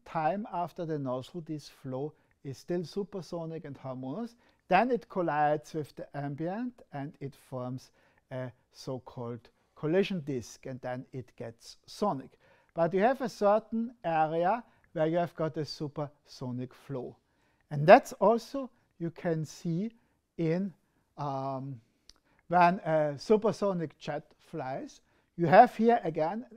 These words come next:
adiabatic cooling, and you see this disk of the supersonic flow. Through the cooling, the water condenses here. And one apparatus where this is used, where I have heard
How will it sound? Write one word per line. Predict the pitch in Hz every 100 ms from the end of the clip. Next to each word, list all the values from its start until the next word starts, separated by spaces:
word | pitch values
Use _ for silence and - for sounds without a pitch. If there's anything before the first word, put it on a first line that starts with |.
| 170
adiabatic | 165 175 165 156 160
cooling, | - - 143 185 220 _ _ -
and | 185 185
you | 196
see | - 226 254
this | 233 214 202 - -
disk | 190 - - _ 185
of | 175 -
the | 156
supersonic | - 170 - 147 156 143 143 135
flow. | - 123 127 190 _ _ _
Through | 170 160
the | 151
cooling, | - 165 180 190
the | 151
water | 127 127 131 151 139
condenses | - 139 127 113 110 110 98 _ _ _ -
here. | - 139 _ _ _ _ _ _ _ _ _ _ _ _ _ _ _ _ _
And | 170 165
one | 165 202 294 - _
apparatus | 175 180 180 247 240 262 - 202
where | 185
this | 180 151
is | 160 -
used, | 151 165 302 - _
where | 160 147 147
I |
have | 135 135 113 -
heard | 131 160